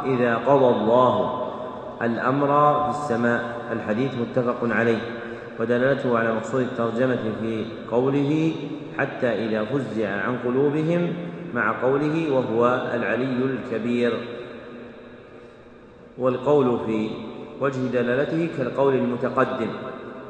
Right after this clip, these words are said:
لأن الحديث تفسير للآية المذكورة، لأن الحديث تفسير للآية المذكورة.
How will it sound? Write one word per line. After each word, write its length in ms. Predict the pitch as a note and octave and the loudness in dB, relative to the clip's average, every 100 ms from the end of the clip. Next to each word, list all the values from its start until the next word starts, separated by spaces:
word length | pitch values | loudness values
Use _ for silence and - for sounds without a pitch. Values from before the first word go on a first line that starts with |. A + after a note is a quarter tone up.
| - | -6
لأن 240 | G#2+ C3 C3 | -4 -2 -2
الحديث 440 | A2+ A#2+ B2 C#3 B2+ A#2+ | -2 -2 0 0 -2 -2
تفسير 400 | A2+ - C3 B2+ C#3 D3 - - - - - - - | -6 -2 2 2 2 -2 -6 -8 -10 -12 -14 -16 -6
للآية 520 | A2 G#2 B2+ C#3 - | -6 0 2 2 0
المذكورة، 840 | A#2 A#2+ A2 A#2+ A#2+ A#2 A#2+ - - - - - - - | -2 -2 -2 0 2 4 2 -2 -8 -8 -10 -12 -14 -8
لأن 200 | F#2+ A#2 | -4 -2
الحديث 600 | A#2 - G#2 G#2 B2+ B2 B2+ C#3+ D#3 - - - - | -2 -2 -4 -2 -2 0 0 -2 -4 -8 -12 -12 -8
تفسير 420 | A#2 - B2 C#3 D#3 | -8 -8 -6 -4 -2
للآية 600 | D3 A#2+ A2 A#2 C#3 C#3+ - | -4 -4 -4 -2 0 -2 -4
المذكورة. 880 | A#2+ A#2+ A2 - A#2+ A#2+ B2 - - | -2 -2 -2 -2 0 2 2 -2 -8